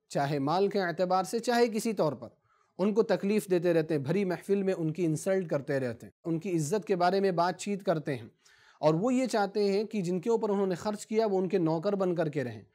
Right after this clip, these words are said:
वो उनके खादिम बन करके रहें, उनकी खिदमत करें। वो ये चाहते हैं कि जिनके ऊपर उन्होंने खर्च किया है, जो राय वो रखते हैं, वो राय वो रखें, जिस तरफ वो जाते हैं, उस तरफ वो जाएं, जिस शख्स के बारे में जो वो कहते हैं, वो भी उस शख्स के बारे में वही कहें।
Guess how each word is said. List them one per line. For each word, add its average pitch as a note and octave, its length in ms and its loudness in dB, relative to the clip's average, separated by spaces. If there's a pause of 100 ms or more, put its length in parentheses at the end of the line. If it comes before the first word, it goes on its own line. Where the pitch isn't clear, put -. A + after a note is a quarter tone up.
(400)
वो E3+ 140 2
उनके F#3 260 0
खादिम F3 400 -2
बन G3 160 0
करके F3+ 300 -2
रहें, E3 220 -2
उनकी D3+ 260 -4
खिदमत F#3 380 -2
करें। E3+ 240 2 (540)
वो E3 120 2
ये G#3+ 180 2
चाहते G3+ 400 0
हैं G#3 220 0
कि A3 120 -6
जिनके E3+ 300 -2
ऊपर G#3 220 0
उन्होंने F#3+ 280 -2
खर्च E3 260 -6
किया D3 260 0
है, D3 240 -6 (300)
जो E3+ 180 2
राय F3+ 300 2
वो G#3 200 2
रखते G#3+ 340 0
हैं, G#3 120 2
वो F#3+ 160 2
राय F3+ 220 2
वो G#3 200 2
रखें, E3 320 -2 (460)
जिस D#3+ 200 -2
तरफ F#3+ 280 -2
वो G3 160 2
जाते F#3+ 320 0
हैं, G#3 140 0
उस F#3 200 -8
तरफ G#3 240 -4
वो G#3 200 4
जाएं, F#3 200 2 (180)
जिस D#3 260 -4
शख्स A3 200 -2
के G3+ 100 0
बारे F#3+ 260 4
में G3+ 140 2
जो F#3+ 140 2
वो G3+ 220 2
कहते G3 400 2
हैं, G#3+ 120 4
वो E3+ 160 2
भी F#3+ 120 -2
उस G#3+ 220 -4
शख्स - 200 -8
के G#3+ 100 2
बारे G3 240 2
में A3 100 2
वही G3 280 2
कहें। E3 220 -2